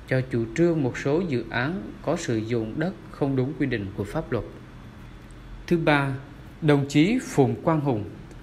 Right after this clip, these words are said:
Phó Bí thư Tỉnh ủy, nhiệm kỳ hai nghìn không trăm mười, hai nghìn không trăm mười lăm, Bí thư Ban Cán sự Đảng, Chủ tịch Hội đồng Nhân dân tỉnh,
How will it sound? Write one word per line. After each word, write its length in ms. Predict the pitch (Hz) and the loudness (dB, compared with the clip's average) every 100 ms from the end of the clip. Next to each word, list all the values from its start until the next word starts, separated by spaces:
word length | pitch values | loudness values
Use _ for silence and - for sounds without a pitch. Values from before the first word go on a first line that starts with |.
| - | -14
Phó 220 | - 147 | 2 4
Bí 140 | 180 | 4
thư 260 | 208 196 185 185 | 0 2 2 2
Tỉnh 200 | 123 127 | 2 4
ủy, 240 | 120 113 | 2 2
nhiệm 300 | 147 127 113 | 2 2 0
kỳ 280 | 110 123 113 | 0 0 2
hai 200 | 110 147 | 0 0
nghìn 140 | 139 104 | 0 -2
không 120 | - 135 | -2 -2
trăm 240 | 143 139 | 0 0
mười, 220 | 127 110 - - - - | 0 -2 -6 -10 -14 -8
hai 160 | 143 143 | -2 0
nghìn 160 | 120 98 - | -2 -4 -4
không 180 | 135 131 | -2 0
trăm 180 | 135 123 | 0 0
mười 80 | 107 | 0
lăm, 280 | 123 123 123 - - - - - | 0 0 -2 -10 -18 -18 -18 -4
Bí 200 | 143 196 | 2 2
thư 220 | 208 196 | 4 2
Ban 200 | 170 175 | 4 2
Cán 160 | 170 190 | 2 -2
sự 160 | 208 139 | 2 2
Đảng, 320 | 123 110 117 170 156 | 2 0 -2 -6 -6
Chủ 120 | 135 120 | -4 0
tịch 180 | 127 - 127 | -2 -4 -4
Hội 160 | 123 | -2
đồng 340 | 127 123 113 127 | 0 0 0 0
Nhân 220 | 151 151 | 0 2
dân 160 | 151 | 0
tỉnh, 320 | 151 127 107 | 0 -2 -2